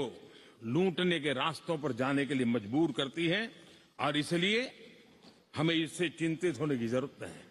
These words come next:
ये आजादी के पचहत्तर साल है, ये अमृत काल है। हमने अब तक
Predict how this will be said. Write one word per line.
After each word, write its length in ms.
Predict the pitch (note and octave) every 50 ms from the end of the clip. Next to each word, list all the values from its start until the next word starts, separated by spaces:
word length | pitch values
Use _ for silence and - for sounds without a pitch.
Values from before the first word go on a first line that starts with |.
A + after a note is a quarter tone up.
| - _ _ _ _ _ _ _ _ _ _ _ _ _ _ - _ _ _ _ _ _ -
ये 80 | A2 B2+
आजादी 500 | C#3 C#3 D#3 D#3+ D#3+ D#3+ D#3+ F3 D#3+ F3+
के 100 | D#3 E3 D#3
पचहत्तर 440 | - D3 A#2+ E3 D#3+ C3+ - C#3+ A#2
साल 300 | - - - A2+ G#2+ F#2+
है, 160 | - - - - - - - - - - - _ _ _ _ _ _ _ _ _ _ _
ये 140 | - A#2 B2
अमृत 340 | B2 C3+ D3 C#3+ B2+ - -
काल 220 | A#2+ A2 G#2+ G#2 F#2+
है। 380 | - - - - - - - - _ _ _ _ - - _ _ _ _ _ - - -
हमने 320 | - D3+ F3 G3 G#3 G#3+ A3 A3 - - - - - - - _ _ _ _ _ _ _ _ _ _ _ _ _ _ _ _ _ _ _ - - _ _ -
अब 200 | E3 F3 - - -
तक 140 | G3+ D3+